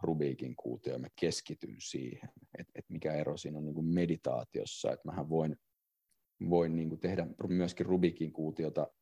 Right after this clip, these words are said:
meditatiivisesti, eli tuntea sen kädessäni sen kuution, olla tietoinen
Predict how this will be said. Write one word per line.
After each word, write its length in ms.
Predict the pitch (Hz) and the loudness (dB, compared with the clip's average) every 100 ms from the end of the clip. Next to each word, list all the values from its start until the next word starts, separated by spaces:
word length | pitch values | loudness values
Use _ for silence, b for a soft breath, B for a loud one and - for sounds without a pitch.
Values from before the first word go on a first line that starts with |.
| _ | _
meditatiivisesti, 1300 | 98 98 92 90 - - 87 80 71 - - - - _ - | 4 6 6 4 0 2 2 4 0 -6 -12 -14 -18 _ -8
eli 380 | 80 80 76 - _ _ _ | -2 -2 -2 -6 _ _ _
tuntea 460 | - 80 76 - 65 | -4 -2 0 0 0
sen 460 | - - 71 69 - _ _ _ _ _ _ _ | -4 -6 -6 -8 -12 _ _ _ _ _ _ _
kädessäni 640 | - 73 - - - - - | 0 0 -2 -6 -10 -10 -10
sen 160 | - - | -12 -12
kuution, 720 | - - - - - - - _ _ _ _ _ - | -10 -10 -10 -10 -10 -10 -14 _ _ _ _ _ 0
olla 300 | 85 82 - | 4 4 2
tietoinen 720 | - 85 80 - 73 69 69 | 2 4 4 0 -4 -4 -8